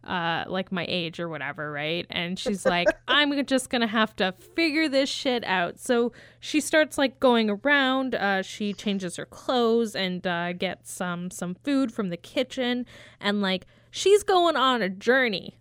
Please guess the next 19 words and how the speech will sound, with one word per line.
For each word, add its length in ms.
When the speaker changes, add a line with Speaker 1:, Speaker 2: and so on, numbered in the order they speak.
Speaker 1:
sh-, 260
to 180
Speaker 2:
She's 100
Speaker 1:
wherever. 360
Speaker 2:
gonna 140
find 340
that 200
witch 220
of 80
the 100
waste 580
and 180
make 220
that 260
bitch 400
change 340
her 140
back. 640
Speaker 1:
Exactly. 800